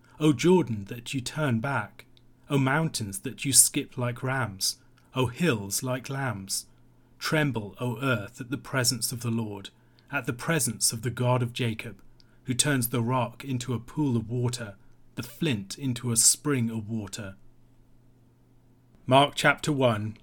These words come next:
verses fourteen to thirty-one. Now after John was arrested, Jesus came into Galilee, proclaiming the gospel of God, and saying, "The time is fulfilled,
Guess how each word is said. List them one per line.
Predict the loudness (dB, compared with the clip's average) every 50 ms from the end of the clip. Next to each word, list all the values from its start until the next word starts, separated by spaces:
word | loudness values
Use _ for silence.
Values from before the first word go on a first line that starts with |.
| -6
verses | -2 2 2 4 2 2 0 -2
fourteen | 0 2 4 4 4 2 2 2 2 2 2 -2 -4
to | -6 -8 -6
thirty-one. | -4 0 0 0 0 0 -2 -4 -2 -2 -4 -4 -6 -8 -10 -14 -18 -20 _ _ _ _ _ _ _ _ -20 -20 _ _ _ _ _ _ _ _ _ _ _ _ _ _ _ _ _ 2
Now | 6 8 10 8
after | 8 8 8 6
John | 8 8 6 6 6 6
was | 4 4 4 4
arrested, | 6 6 6 6 4 2 2 0 0 0 0
Jesus | 0 0 2 2 2 2 0
came | 0 2 2 4 4 4 2
into | 0 -2 -2 0 2
Galilee, | 4 4 4 4 2 0 -2 -2
proclaiming | -4 -4 -6 -6 -2 2 4 4 4 4 4 2
the | 0 0
gospel | 2 4 4 4 2 0 0 0 0
of | 0 2
God, | 2 2 2 2 0 -2 -4 -6 -12 _ _ _ -20 -16 -8
and | -2 2 4
saying, | 6 6 6 6 6 4 2 -2 -6 -14 -20 -20 -20 _ -12 -10
"The | -6
time | -2 2 6 6 8 8 6
is | 6 4 4
fulfilled, | 4 2 2 4 6 8 8 8 6 4 0 -6 -12